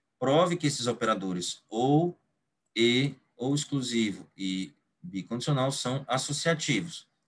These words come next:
Algum desses são questões da lista, podem fazer e me enviar.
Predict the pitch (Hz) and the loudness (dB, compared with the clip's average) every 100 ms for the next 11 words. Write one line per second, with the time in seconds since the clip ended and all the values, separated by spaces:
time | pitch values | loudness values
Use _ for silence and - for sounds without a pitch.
0 | _ 175 165 202 147 147 - - - _ | _ -8 -4 4 6 6 2 -8 -10 _
1 | - 123 131 139 - 131 127 127 156 131 | -8 -4 -4 -4 -4 -4 -4 0 2 4
2 | 143 147 107 - _ - 131 151 147 147 | 2 0 -4 -8 _ -4 0 0 0 -2
3 | 120 131 147 147 131 101 | -2 -2 0 2 0 -2